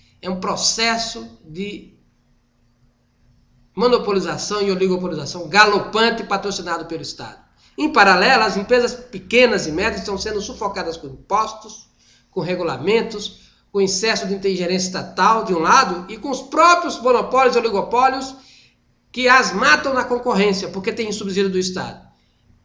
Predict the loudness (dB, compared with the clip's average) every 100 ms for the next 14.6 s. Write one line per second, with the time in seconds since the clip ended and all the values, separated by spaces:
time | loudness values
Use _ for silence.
0 | _ _ _ _ 0 6 8 8 2 2
1 | 2 0 0 0 0 0 -2 -10 -16 _
2 | _ _ -4 2 4 6 6 6 4 2
3 | -2 -4 -16 _ _ _ _ _ _ _
4 | _ _ _ -16 -12 -10 -4 0 2 4
5 | 6 10 10 8 0 -14 -20 _ _ -16
6 | 4 6 8 8 10 12 12 12 4 -4
7 | -6 -12 _ _ -2 2 4 2 0 2
8 | 2 2 -2 4 10 10 8 4 4 2
9 | 2 0 -2 -8 -16 _ _ 0 4 6
10 | 4 4 2 2 4 4 4 -2 -4 -2
11 | 0 -2 -4 -16 -20 _ _ _ -4 -2
12 | -2 0 0 -2 -2 0 2 4 4 2
13 | -6 -8 -18 _ _ _ _ 0 0 0
14 | -2 -2 -2 -4 -6 -12